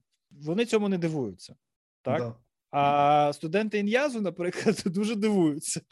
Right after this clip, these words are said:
Speaker 1: і вважають це великою, великим співпадінням. Насправді там навіть не береться до уваги розподіл по сезонах, тобто він сприймається як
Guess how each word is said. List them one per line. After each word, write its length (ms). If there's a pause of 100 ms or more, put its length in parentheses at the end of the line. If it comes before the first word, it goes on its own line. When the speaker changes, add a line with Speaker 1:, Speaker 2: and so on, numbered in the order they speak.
(140)
Speaker 1:
і 40
вважають 440
це 80
великою, 500 (480)
великим 300
співпадінням. 460
Насправді 400
там 240
навіть 360 (280)
не 120
береться 400
до 180
уваги 840 (460)
розподіл 840
по 680
сезонах, 560
тобто 380
він 300
сприймається 640
як 300